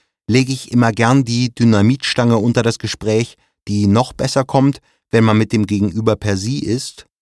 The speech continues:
und weil also mein Gegenüber jetzt allzu einfühlsam wird, lockere ich diese Kitschattacke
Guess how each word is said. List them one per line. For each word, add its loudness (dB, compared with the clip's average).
und 0
weil 0
also -2
mein 0
Gegenüber -2
jetzt -2
allzu -4
einfühlsam -2
wird, -2
lockere 0
ich -6
diese -2
Kitschattacke -4